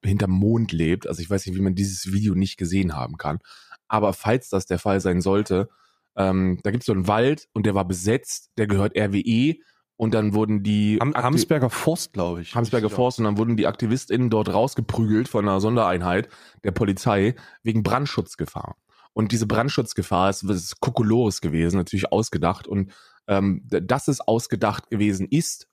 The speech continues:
Speaker 1: hat Armin Laschet selbst gesagt.
Speaker 2: Zugegeben, ja.
Speaker 1: So, das hat er, der hat gesagt, so, ja, wir brauchten einen Vorwand, das Ding muss weg.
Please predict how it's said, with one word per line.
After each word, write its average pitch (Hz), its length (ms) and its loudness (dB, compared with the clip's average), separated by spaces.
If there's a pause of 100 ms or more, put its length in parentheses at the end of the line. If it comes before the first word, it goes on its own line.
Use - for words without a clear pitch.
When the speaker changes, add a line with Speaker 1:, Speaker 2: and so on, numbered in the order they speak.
Speaker 1:
hat - 260 -6
Armin 120 300 2
Laschet 107 360 0
selbst 104 320 0
gesagt. 85 260 0
Speaker 2:
Zugegeben, 98 500 -4
ja. 90 320 -6
Speaker 1:
So, 87 160 2
das 90 100 0
hat 117 80 2
er, 113 140 2
der 113 100 2
hat 120 100 0
gesagt, 120 260 0
so, 120 60 2
ja, 110 140 4
wir 110 80 2
brauchten 107 380 0
einen 95 80 2
Vorwand, 135 500 0
das 101 140 -2
Ding 113 160 2
muss 107 200 0
weg. 117 240 0